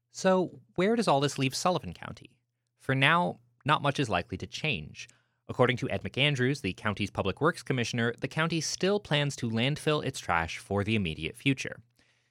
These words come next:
It's hoping that Seneca Meadows gets an expansion. If not, the county will have to find another landfill. If Seneca Meadows does fill up in the next two years, that's not enough time to put together another alternative.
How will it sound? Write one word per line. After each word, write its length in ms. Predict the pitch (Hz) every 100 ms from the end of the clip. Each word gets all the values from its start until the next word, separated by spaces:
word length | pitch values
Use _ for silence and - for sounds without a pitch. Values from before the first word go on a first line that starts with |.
| _
It's 160 | 123 -
hoping 260 | 156 160 170
that 120 | 127
Seneca 260 | 135 123 120
Meadows 280 | 101 98
gets 200 | - 95
an 80 | 87
expansion. 680 | 82 - 156 170 131 98 117 _ _ _ -
If 180 | 117 113
not, 340 | 104 123 -
the 80 | 135
county 300 | 139 135 143
will 120 | 135
have 180 | 135 139
to 60 |
find 240 | 139 135 135
another 280 | 160 180 85
landfill. 520 | - - - - - _ -
If 240 | 87 -
Seneca 360 | - 95 95 92
Meadows 280 | 90 87
does 280 | - 92 95
fill 180 | - 104
up 140 | 104
in 60 | 90
the 60 | 95
next 260 | 95 -
two 160 | - 98
years, 460 | 92 127 110 98 - -
that's 180 | 123
not 160 | 139 139
enough 220 | 143 135
time 260 | - 98 98
to 80 | 98
put 180 | 101
together 400 | - 104 85 90
another 460 | 80 87 80 80 76
alternative. 720 | 76 - 143 120 - - _